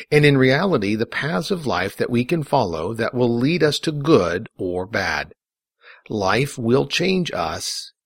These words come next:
if we allow it to. Pain, sickness, sorrow, lust, greed, envy, bitterness are all paths of life. These things can change us and our lives.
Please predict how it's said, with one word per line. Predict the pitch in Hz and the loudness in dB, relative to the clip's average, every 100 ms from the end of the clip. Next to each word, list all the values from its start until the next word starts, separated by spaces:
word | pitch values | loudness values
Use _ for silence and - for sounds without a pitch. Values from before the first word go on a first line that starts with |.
| - | -2
if | 123 117 | 0 2
we | 117 | 0
allow | 110 98 123 95 | 0 0 -2 -2
it | 80 | -4
to. | - 76 - _ _ _ _ _ _ _ - | -8 -10 -12 _ _ _ _ _ _ _ -6
Pain, | 117 90 90 117 - _ _ | -4 -2 -4 -6 -10 _ _
sickness, | - - 117 98 98 - - - _ | -2 0 0 -2 -8 -6 -8 -12 _
sorrow, | - - 92 80 78 78 143 _ - | -6 -2 0 -2 -4 -8 -10 _ -10
lust, | 117 107 113 139 - - _ _ - | -2 0 0 -2 -8 -12 _ _ -4
greed, | 110 113 110 107 139 151 _ _ _ | 2 2 2 -2 -4 -6 _ _ _
envy, | 139 151 156 151 165 170 120 | 4 4 4 -2 -2 -6 2
bitterness | 120 113 117 151 151 - - _ _ _ _ _ _ 127 | 4 6 4 0 -2 -6 -12 _ _ _ _ _ _ 2
are | 135 | 4
all | 175 185 | 4 2
paths | - 92 101 | 0 -2 0
of | 151 185 | 0 0
life. | 208 - - - _ _ _ _ _ _ - | -2 -4 -10 -20 _ _ _ _ _ _ -2
These | 135 160 190 - | 4 6 6 2
things | 98 113 | -2 -2
can | - 123 | -2 -2
change | 113 165 175 156 | 2 2 2 2
us | 117 87 98 - | 2 0 -2 -4
and | 117 | -4
our | 113 110 | -2 0
lives. | 90 78 - - - | 0 -2 -6 -10 -10